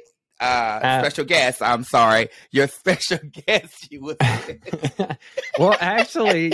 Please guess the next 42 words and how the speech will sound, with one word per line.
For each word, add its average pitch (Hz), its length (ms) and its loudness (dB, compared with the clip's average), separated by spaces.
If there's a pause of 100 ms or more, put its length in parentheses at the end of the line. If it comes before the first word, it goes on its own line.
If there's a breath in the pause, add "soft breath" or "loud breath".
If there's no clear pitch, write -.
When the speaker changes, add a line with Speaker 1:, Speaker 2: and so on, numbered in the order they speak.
Speaker 2:
the 175 180 -2
special 214 460 0
guest 196 400 -2
didn't 170 200 -2
even 170 220 0
get 165 180 -2
to 160 100 2
come 160 420 0
because 139 340 0
of 143 120 0
all 147 140 4
the 151 120 -2
flight 175 380 -2
cancellations. 120 500 -6
Speaker 1:
That's 139 520 2
right. 143 680 -2
What 180 180 0
a 202 80 0
horrible 156 460 4
Speaker 2:
So 147 40 0
Speaker 1:
mess 113 280 -4
that 101 220 -4
was, 98 400 -8
though. 104 400 -6 (160)
Speaker 2:
Oh 156 200 -6
my 151 240 -4
goodness! 131 440 -6
Like, 123 160 -4
it 156 100 -2
was 170 160 -6
two 180 180 -2
days 185 280 0
in 147 60 -6
a 135 60 -2
row, 127 280 0
like, 113 260 -6
they 120 140 -4
canceled 120 280 -4
Speaker 1:
Yeah. 98 140 2
Speaker 2:
his - 120 -6
flights. 120 580 -4
Uh, 117 220 -6